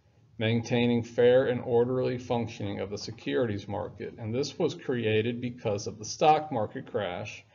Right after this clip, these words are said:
in October of nineteen twenty-nine. So this was another way to restore America's faith in its stock exchanges.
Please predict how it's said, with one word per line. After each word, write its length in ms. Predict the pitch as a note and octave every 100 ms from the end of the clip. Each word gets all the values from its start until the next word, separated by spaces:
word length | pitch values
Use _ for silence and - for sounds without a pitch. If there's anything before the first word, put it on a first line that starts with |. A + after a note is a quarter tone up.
| - _ -
in 160 | A#2 A2
October 640 | A2 - - A#2+ G#2+ G#2
of 140 | G#2+
nineteen 420 | G#2+ G#2 - G#2 F#2+
twenty-nine. 840 | - G2+ G2 A2 C#3+ G2+ F2 E3 - _ _ _ _ _ - _ _ _ _ _
So 120 | -
this 160 | G#2 -
was 140 | A2
another 360 | G#2+ B2 D#3 D3+
way 280 | B2+ A#2+ A#2+
to 160 | A2+
restore 600 | G#2+ - - A#2+ A2+ G#2+
America's 680 | G#2+ G#2+ G#2 G#2+ - F#2+ -
faith 500 | - A#2+ G#2+ G#2 -
in 140 | F#2+
its 180 | F#2 -
stock 640 | - - - A2 A2 G#2+
exchanges. 1040 | G#2+ - - - - - - - - -